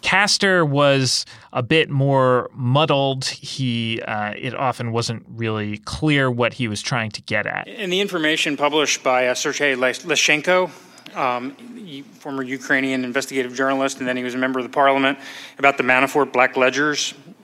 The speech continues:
Speaker 2: in August of twenty sixteen. Um, I mean, the very day that was published, uh, Mister Manafort, uh, resigned from the campaign, correct?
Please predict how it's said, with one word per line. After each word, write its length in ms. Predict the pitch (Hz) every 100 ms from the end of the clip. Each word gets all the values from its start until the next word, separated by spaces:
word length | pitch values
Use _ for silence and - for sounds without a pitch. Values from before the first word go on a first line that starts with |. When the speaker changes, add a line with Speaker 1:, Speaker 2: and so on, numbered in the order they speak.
| _ _ _ _ _ _
Speaker 2:
in 400 | 247 165 131 120
August 580 | 127 131 135 147 147 -
of 120 | -
twenty 240 | - 170 160
sixteen. 540 | 170 175 180 180 190 - - - _ _ _ - _ _
Um, 420 | 131 131 120 120 -
I 60 |
mean, 180 | 156 143
the 60 | 139
very 300 | 131 185 170
day 220 | 147 165
that 160 | 143 135
was 140 | 123
published, 680 | - 175 165 127 120 - - - - -
uh, 240 | 135 120
Mister 240 | 131 135
Manafort, 640 | 127 139 165 - 135 123 131 - -
uh, 140 | 156 120
resigned 360 | 127 127 127
from 100 | 135
the 80 | 120
campaign, 520 | 131 135 180 208 113
correct? 400 | 104 127 170 -